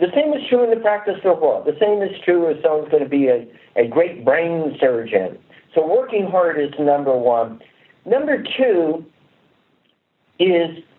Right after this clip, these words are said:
uh, applies definitely to the field of law, but many other areas, and it's working with a great team of people.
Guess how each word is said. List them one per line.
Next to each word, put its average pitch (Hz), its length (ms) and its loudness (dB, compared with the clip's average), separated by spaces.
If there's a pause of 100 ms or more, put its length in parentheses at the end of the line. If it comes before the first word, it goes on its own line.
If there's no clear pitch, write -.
(1700)
uh, 147 260 2 (100)
applies 202 580 -2
definitely 233 500 -2
to 170 100 0
the 160 240 -4
field 185 200 0
of 165 120 0
law, 156 200 0
but 147 160 -2
many 165 280 0
other 151 260 0
areas, 123 640 0 (340)
and 143 120 2
it's 147 200 -2
working 160 460 0
with 135 160 0
a - 100 0
great 139 760 -2
team 135 520 0
of 113 280 0
people. 123 500 -2